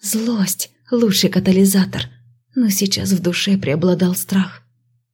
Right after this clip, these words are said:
«Хватит тянуть резину!» психанул Райли. «Все уже готово. Энтони, начинайте операцию.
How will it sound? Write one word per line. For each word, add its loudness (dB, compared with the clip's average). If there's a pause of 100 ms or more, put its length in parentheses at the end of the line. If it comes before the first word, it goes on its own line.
«Хватит 2
тянуть 4
резину!» 2 (340)
психанул 0
Райли. -4 (320)
«Все 2
уже 4
готово. 0 (380)
Энтони, -2
начинайте 2
операцию. 0